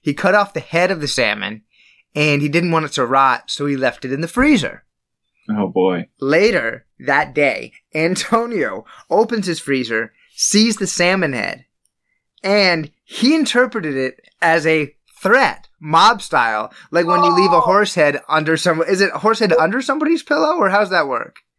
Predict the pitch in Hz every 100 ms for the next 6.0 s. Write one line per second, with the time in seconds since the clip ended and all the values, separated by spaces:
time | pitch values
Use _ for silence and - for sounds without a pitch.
0 | - 165 170 - 349 415 359 - 185 185
1 | 214 170 165 151 - - 254 294 175 135
2 | 95 - - _ _ _ _ _ 190 185
3 | - 185 196 180 180 185 123 92 - -
4 | _ - 180 185 269 - 190 190 190 170
5 | 127 107 - - 123 123 123 117 117 127